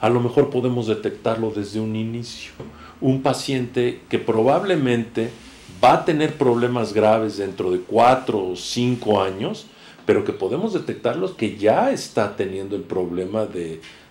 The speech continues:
de adicción al alcohol, en este, ahorita que estamos hablando más del alcohol, ya desde muchos años antes. Entonces, una de las cosas que, que como yo te,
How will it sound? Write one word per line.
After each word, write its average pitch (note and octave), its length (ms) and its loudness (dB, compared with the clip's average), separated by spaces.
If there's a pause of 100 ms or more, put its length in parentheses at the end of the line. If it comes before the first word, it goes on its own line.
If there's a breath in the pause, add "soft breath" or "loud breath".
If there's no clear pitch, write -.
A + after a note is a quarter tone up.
(200)
de E2+ 380 -4
adicción F#2 840 -6
al E2+ 160 -6
alcohol, F#2 580 0
en F#2+ 160 -2
este, E2+ 460 -10 (960)
ahorita F2 240 -12
que F2 60 -12
estamos F2 320 -12
hablando E2+ 340 -14 (140)
más E2+ 220 -14
del E2 120 -14
alcohol, G#2+ 520 -2 (680 loud breath)
ya G#2 300 6
desde A2+ 440 4
muchos A#2 680 2
años G2 380 -4
antes. D#3 500 -8 (760 loud breath)
Entonces, E3 560 2
una F#3 180 6
de F#3 80 4
las C3+ 220 2
cosas C3+ 400 0
que, G2 340 -4 (100)
que F2+ 220 -6
como F#2+ 240 -10
yo G#2+ 160 -2
te, G#2+ 220 -4